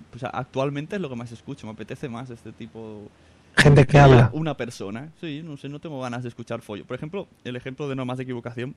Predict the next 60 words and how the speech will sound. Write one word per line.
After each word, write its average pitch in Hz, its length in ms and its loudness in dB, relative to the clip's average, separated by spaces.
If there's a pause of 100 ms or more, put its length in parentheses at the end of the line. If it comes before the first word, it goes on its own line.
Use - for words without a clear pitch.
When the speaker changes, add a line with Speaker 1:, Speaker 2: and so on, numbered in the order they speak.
Speaker 1:
ellos 143 160 -8
pueden 131 200 -6
hacerlo 120 280 -6
muy 113 220 -6
bien, 127 220 -4
prepararse 127 420 -10
un 117 100 -10
guión 120 300 -8
que - 120 -12
lo 110 120 -6
veo 120 140 -4
en 117 80 -6
Twitter 117 220 -6
que 120 60 -6
está 117 360 -8 (420)
seis 123 320 -2
días 120 180 0
a 120 40 0
la 120 80 -2
semana 120 260 -6
preparándoselo, 123 580 -8 (640)
pero 110 400 0
a 107 140 -10
mí 120 280 -4
no, 123 320 -6
no, 110 220 -6
no 113 160 -6
me 120 140 -6
llama, 107 260 -10
me, 123 160 -4
me 113 160 -4
estresa, 117 420 -8
no 131 160 -6
tengo 123 220 -4
tiempo 123 300 -4
de 147 80 -2
escuchar 127 320 -6
ese 120 260 -4
ritmo 123 460 -2
de 120 120 -2
podcast - 560 -12
y 131 60 -16
prefiero 113 320 -10
escuchar 123 220 2
Speaker 2:
También 127 160 6
Speaker 1:
a - 20 -2
Speaker 2:
pa-, 127 120 4
Speaker 1:
una 120 180 -2
Speaker 2:
también 131 240 10
Speaker 1:
persona. - 180 4
Speaker 2:
partimos 151 280 10
que 147 100 8
en 131 60 10
este 131 180 8
país 139 180 10
somos 143 260 10
un 135 240 8
país 127 280 10
de 131 100 12
cotillas, 117 720 6